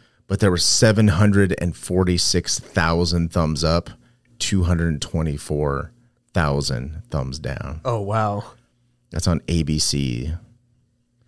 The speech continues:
Speaker 2: So
Speaker 1: Y-, you know what I mean? Like, numbers like that, with, with numbers like that, especially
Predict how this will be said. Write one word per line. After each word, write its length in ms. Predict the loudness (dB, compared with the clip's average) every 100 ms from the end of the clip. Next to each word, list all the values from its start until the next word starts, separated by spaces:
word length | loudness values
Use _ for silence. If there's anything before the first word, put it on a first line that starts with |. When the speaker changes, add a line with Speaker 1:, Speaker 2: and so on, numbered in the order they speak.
| _ _ _
Speaker 2:
So 160 | -2 -2
Speaker 1:
Y-, 80 | -2 0
you 80 | 6
know 60 | 8
what 60 |
I 40 | 8
mean? 200 | 8 8
Like, 220 | 6 6
numbers 440 | 6 6 6 6
like 260 | 6 4 4
that, 640 | 2 4 2 0 -2 -6 -10 _ _ _ _ _ _ _ _ _ _ _ _ _ 0
with, 240 | 2 4 6
with 240 | 6 8
numbers 480 | 6 8 6 4 6
like 160 | 4
that, 180 | 6 4
especially 600 | 4 4 4 6 6 4